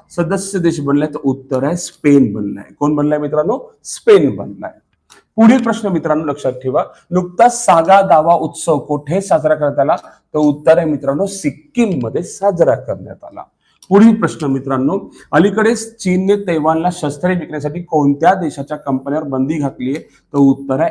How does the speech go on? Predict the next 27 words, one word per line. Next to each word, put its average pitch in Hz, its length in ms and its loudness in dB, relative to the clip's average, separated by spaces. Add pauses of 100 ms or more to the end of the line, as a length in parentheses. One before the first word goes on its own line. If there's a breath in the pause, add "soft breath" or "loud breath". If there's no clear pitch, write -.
(120)
अमेरिकेवर 143 680 0
बंदी 127 420 -4
घातलेली 120 800 -8
आहे, 104 520 -6
है 170 60 2
ना? 214 100 4 (480 loud breath)
हे 139 80 8
सर्व 156 400 4
प्रश्न 190 260 0
आपल्याला 170 300 0
महत्वाचे, 147 640 -4
जिद्दीचे, 131 520 -4
ताकदीचे 147 680 -6
आहेत. 139 120 -4 (260 soft breath)
आपण 135 220 0
सर्वांनी 151 440 0
नीट 135 360 -2
प्रॉपर 190 260 -2
अभ्यास 147 340 -6
केला 139 160 -8
की 135 60 -8
ह्याला 135 200 -6
प्रत्येक 143 560 -2
गोष्ट 147 200 -10
आपल्याला 117 380 -12
समजायला 147 360 0
लागेल 151 180 -6